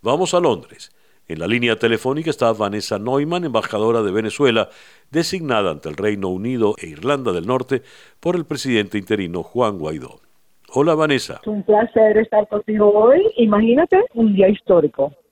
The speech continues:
Speaker 1: Vanessa, en primer lugar, porque sé que mucho de la decisión tuvo que ver con todas tus gestiones diplomáticas, en primer lugar, te felicito.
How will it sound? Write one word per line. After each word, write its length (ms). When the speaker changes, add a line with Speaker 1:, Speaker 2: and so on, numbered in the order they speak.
Speaker 1:
Vanessa, 680
en 240
primer 380
lugar, 540
porque 800
sé 520
que 300
mucho 500
de 100
la 100
decisión 440
tuvo 300
que 160
ver 260
con 180
todas 260
tus 180
gestiones 460
diplomáticas, 800
en 100
primer 240
lugar, 280
te 160
felicito. 640